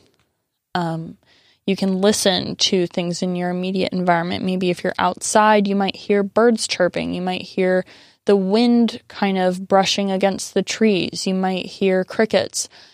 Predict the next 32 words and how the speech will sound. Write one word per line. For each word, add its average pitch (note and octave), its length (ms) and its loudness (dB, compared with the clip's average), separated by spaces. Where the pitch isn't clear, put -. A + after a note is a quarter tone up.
You F#3+ 100 -2
might F#3 220 0
hear F#3+ 240 0
water F#3+ 360 4
splashing. - 800 0
Wherever F#3+ 380 4
you G3 180 0
may F#3+ 220 0
be, G3+ 320 -2
those F#3 340 0
are F#3+ 200 2
kind - 260 -4
of F#3 80 -4
things G3+ 260 -2
that G3 80 -4
you G3 120 -4
can F#3 180 -6
focus F#3+ 500 0
on D#4 320 0
rather G3 540 2
than G3 440 -2
maybe F#3+ 240 -2
some F#3 220 -4
of F#3 80 -2
the F#3 140 2
other F#3 200 2
things F3 320 -6
you F#3 60 -4
might F3+ 180 -4
be F3+ 120 -4
thinking A3 360 0
about. - 340 -2